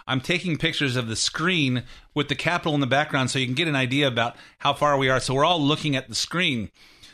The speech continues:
So we're about, we might as well have been in our hotel room except for the, you don't have all these people, you didn't have the excitement of the whole thing, but you're watching, you're watching, you're, you can hear what's going on, but you just can't see close-ups.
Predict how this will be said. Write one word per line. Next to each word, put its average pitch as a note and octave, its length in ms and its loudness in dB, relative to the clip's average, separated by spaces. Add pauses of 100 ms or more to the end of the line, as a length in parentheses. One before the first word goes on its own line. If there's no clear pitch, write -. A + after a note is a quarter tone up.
(100)
So C3+ 500 2
we're C#3 160 2
about, C#3 360 -2 (380)
we D3+ 160 0
might G3 180 2
as D#3 100 0
well D3+ 100 2
have C3 60 -2
been C#3+ 120 2
in C3+ 120 2
our B2 100 2
hotel C#3+ 400 0
room B2 200 0
except B2 300 -2
for B2+ 160 -2
the, A2+ 180 0 (280)
you C3+ 80 0
don't C#3+ 140 2
have C#3 200 0
all C3+ 120 2
these C3 180 -2
people, B2+ 340 -2
you B2+ 120 0
didn't C3+ 120 -2
have C3+ 140 0
the A#2 60 -2
excitement B2+ 420 -2
of A#2 40 -2
the G#2+ 40 -4
whole A2 100 -4
thing, A2 220 -4
but G#2 160 -4 (320)
you're C3 120 0
watching, C#3+ 380 2
you're C3+ 140 -4
watching, C3+ 580 0
you're, C3 200 -2
you D3 180 -6
can C3+ 140 -2
hear D#3+ 560 0 (180)
what's C#3+ 160 -4
going D#3 200 2
on, D3 160 4
but C#3 100 0
you C3+ 100 -2
just D3+ 180 0
can't E3+ 280 -4
see E3+ 180 -2
close-ups. C#3 640 -2